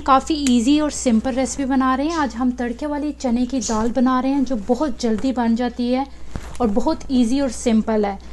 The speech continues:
So उसके लिए सबसे पहले मैंने चने की दाल एक कप ली है। मैंने इसको एक घंटा पहले भिगो के रख दिया था। अभी मैंने देचकी में इसको पानी के साथ ही दाल को अंदर डाल दिया हुआ है। स्टोव on मैं कर देती हूँ, साथ ही बाकी मैं ingredients इसके अंदर ऐड करूँगी।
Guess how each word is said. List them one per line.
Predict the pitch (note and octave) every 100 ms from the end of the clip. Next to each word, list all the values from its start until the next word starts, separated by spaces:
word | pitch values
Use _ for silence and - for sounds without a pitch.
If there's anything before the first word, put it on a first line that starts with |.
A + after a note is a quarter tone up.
| - - -
So | C#4+
उसके | C4 - D#4
लिए | D#4+
सबसे | D#4 D4+ -
पहले | D4+ C#4+ C#4
मैंने | C#4+ C#4
चने | C#4 B3+ C4
की | C#4+
दाल | A#3+ A#3+ C4
एक | A#3+ C4
कप | C4+ C4
ली | C4
है। | C4+
मैंने | C#4 C4
इसको | C4 -
एक | C4 B3+
घंटा | B3+ B3+ C4+
पहले | C4+ A#3 C4
भिगो | A3 A3+ A#3
के | B3
रख | B3+ A#3+
दिया | A#3 B3+ A#3+ A3+
था। | D4+ D#4
अभी | A3 B3+
मैंने | B3+ B3 C4 - - - - -
देचकी | A#3 A#3+ - D4
में | C#4
इसको | C#4 - C#4 C#4 A#3+ -
पानी | B3 A#3+
के | C4 C#4+
साथ | - A#3 B3+ -
ही | D4+ G#4 - -
दाल | G#3 A#3+ B3
को | B3
अंदर | B3 B3
डाल | A3+ A3
दिया | A3+ C4 B3+
हुआ | B3
है। | C#4+ A4 - - - - - -
स्टोव | - A#3+ C4+
on | C#4+ C#4
मैं | C#4+ D4
कर | D4 C4
देती | B3+ C4+
हूँ, | D#4+ G4+
साथ | - B3+ B3
ही |
बाकी | B3+ A#3 A3 C4+
मैं | C#4
ingredients | B3+ A#3+ B3+ C4 B3+
इसके | B3 -
अंदर | B3 B3+
ऐड | A#3+ A#3
करूँगी। | - C4 C#4